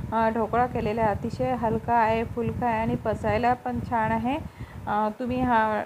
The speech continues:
ढोकळा मुलांना ब्रेकफास्टला देऊ शकता किंवा मधल्या वेळेस केव्हाही जरी भूक लागली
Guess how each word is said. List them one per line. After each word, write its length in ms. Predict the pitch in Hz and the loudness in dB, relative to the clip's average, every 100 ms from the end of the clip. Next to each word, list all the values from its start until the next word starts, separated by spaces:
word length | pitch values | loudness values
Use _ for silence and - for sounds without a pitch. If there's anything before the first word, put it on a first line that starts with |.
| 196 | -2
ढोकळा 320 | 220 226 233 | -2 2 2
मुलांना 460 | 233 240 220 226 226 | 4 2 2 2 0
ब्रेकफास्टला 680 | 214 202 - 226 214 240 | 0 -4 -2 -2 0 0
देऊ 200 | 233 262 | 2 2
शकता 420 | 247 240 - 226 226 | 0 -4 -2 0 0
किंवा 280 | 233 233 | 0 0
मधल्या 360 | 226 202 202 226 | 2 0 2 2
वेळेस 260 | 233 240 - | 2 0 -4
केव्हाही 440 | 226 196 208 277 | -4 0 0 2
जरी 220 | 262 262 | 2 0
भूक 260 | 240 247 233 | 0 -2 0
लागली 280 | 226 233 | 0 2